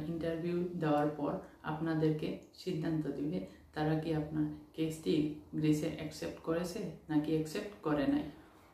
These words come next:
অত্যন্ত দুঃখজনক বিষয় হলেও এটা সত্য যে গ্রিসের নাইনটি ফাইভ পার্সেন্ট বাংলাদেশি ভাইদের under age কেসটি গ্রিস Asylum Office reject করে ফেলে final ইন্টারভিউর সময়। এটাই হচ্ছে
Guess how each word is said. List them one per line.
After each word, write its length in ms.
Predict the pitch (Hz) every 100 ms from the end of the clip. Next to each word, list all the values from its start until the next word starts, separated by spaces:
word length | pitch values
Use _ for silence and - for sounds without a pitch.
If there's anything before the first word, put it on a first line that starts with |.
| - - - 247
অত্যন্ত 300 | 254 285 285 277
দুঃখজনক 540 | 233 - 285 277 262 240 190
বিষয় 240 | 180 208 185
হলেও 280 | 165 160 - - -
এটা 160 | 185 208 -
সত্য 260 | 165 151 - 165
যে 80 | - -
গ্রিসের 360 | 185 180 208 214 196
নাইনটি 260 | 175 - -
ফাইভ 160 | 185 185 -
পার্সেন্ট 360 | 160 156 160 180 185 - 156
বাংলাদেশি 480 | 160 156 160 - 190
ভাইদের 400 | 156 143 143 165 185 - - 170
under 220 | 170 165 175
age 140 | 185 -
কেসটি 340 | 147 151 175 185 - - 156
গ্রিস 240 | 156 160 -
Asylum 460 | 156 151 160 170 180 160
Office 240 | 156 180 - - - 160
reject 340 | 156 180 180 -
করে 160 | 151 143
ফেলে 200 | 156 160 190 - - -
final 320 | 156 160 165 160
ইন্টারভিউর 440 | 151 147 151 185 185 - - - -
সময়। 300 | 151 147 - - - - - - - - 185
এটাই 220 | 202 208 190
হচ্ছে 200 | 170